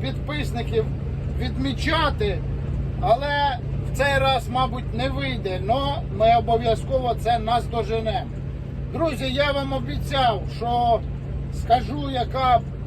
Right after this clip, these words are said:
урожайність по ячменеві. Е, я, якщо чесно, здивований, але врожайність по ячменеві, друзі, е, чотири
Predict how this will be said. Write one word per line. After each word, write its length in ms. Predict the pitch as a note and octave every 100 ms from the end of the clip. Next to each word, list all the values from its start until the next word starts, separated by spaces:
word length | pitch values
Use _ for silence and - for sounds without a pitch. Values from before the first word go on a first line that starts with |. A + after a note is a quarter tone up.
| -
урожайність 840 | A3+ A#3 G#3+ B3+ B3 A#3 G3 - -
по 120 | A#3+
ячменеві. 880 | B3 - - B3+ A#3+ G#3 - - G#4 - - - - - - - - - F3+
Е, 720 | G#3 G#3+ G#3+ G#3+ G#3 G#3 G#3 G3+ G3 -
я, 380 | B3 C4 C4+ C4
якщо 440 | C4+ C4 - -
чесно, 500 | - C#4+ C4 B3+ B3
здивований, 880 | G#3 - C4 C4+ C#4 C4+ B3 A#3+ A#3 - - - -
але 320 | G3 B3+ C4+
врожайність 800 | B3 B3 A#3+ C4 C4+ B3 A#3 -
по 100 | A#3
ячменеві, 760 | B3 - C4 D4 C#4 B3 G#3+
друзі, 540 | G3+ C4 C#4+ C4+ A#3+ - - - - - - - - F3
е, 560 | F3+ F3+ F3+ F3+ F3+ F3 - - - - - - - - - - - -
чотири 640 | C4 C4+ D#4+ D#4 D4